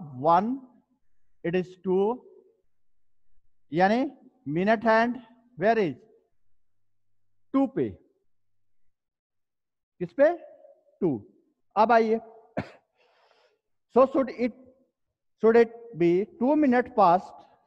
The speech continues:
seven? Two minute past seven, it is right? साजिया is right? No। अभी हमने क्या बताया? Which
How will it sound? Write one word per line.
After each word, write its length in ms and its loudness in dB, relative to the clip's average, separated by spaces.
seven? 400 0
Two 160 0
minute 400 -2
past 440 2
seven, 360 0
it 100 -2
is 140 -4
right? 320 4
साजिया 260 2
is 160 0
right? 320 2
No। 220 0
अभी 240 0
हमने 200 0
क्या 160 0
बताया? 380 -2
Which 160 4